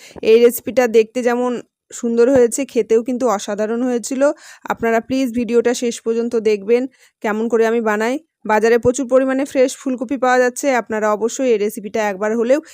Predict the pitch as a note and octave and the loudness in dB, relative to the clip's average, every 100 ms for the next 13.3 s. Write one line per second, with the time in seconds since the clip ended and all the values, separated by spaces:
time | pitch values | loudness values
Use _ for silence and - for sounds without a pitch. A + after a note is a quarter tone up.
0 | _ - G3+ A3+ G3 C#4 F#4+ _ _ - | _ -4 -4 -4 -2 0 -2 _ _ -20
1 | - _ _ _ A#3 G3+ A3 A#3 A3 A3+ | -20 _ _ _ -2 0 2 2 4 4
2 | G#3+ C#4+ F#4 - _ _ _ _ - F3 | 2 -2 -2 -8 _ _ _ _ -18 -4
3 | - A3+ - A#3 A3+ B3+ B3 A#3+ A3 G#3+ | 0 0 0 -4 -4 -4 -2 0 2 2
4 | A#3+ B3 G#3+ A3 B3+ C4+ B3 A#3+ C4+ C#4 | 0 -4 -6 -6 -6 -8 -8 -6 -6 -4
5 | C4+ C4+ C4 A3 G#3+ A#3 A#3+ B3+ B3 B3 | 0 0 0 -4 -8 -2 0 0 -2 -4
6 | C4+ C#4+ D#4+ - - - G3 F#3+ G#3 A3+ | -6 -4 -6 -10 -20 -8 -6 -2 -2 0
7 | B3 C4+ B3 B3+ C#4 A#3+ D4 C#4+ C4 C4+ | -2 -2 -4 -6 -6 -4 -4 -2 0 0
8 | C#4+ - _ _ _ A#3 G#3 A#3+ A#3+ A#3 | -2 -4 _ _ _ -2 0 2 2 2
9 | B3 A3+ A#3 B3 B3 A#3+ A#3 A#3+ B3 A#3+ | 0 -2 -2 -2 -2 -4 -2 0 0 0
10 | A#3+ B3 A#3+ C#4 A3 A3 A#3+ A3+ A3 A3 | 0 0 0 -2 -2 -2 -4 -2 0 0
11 | G#3+ A3 G#3+ A3 A3 A3 - _ - - | 0 -2 -8 -4 -4 -4 -8 _ -10 -4
12 | A#3+ B3 C4 D4 E4 _ _ _ _ _ | -2 0 0 0 -6 _ _ _ _ _
13 | _ _ - | _ _ -6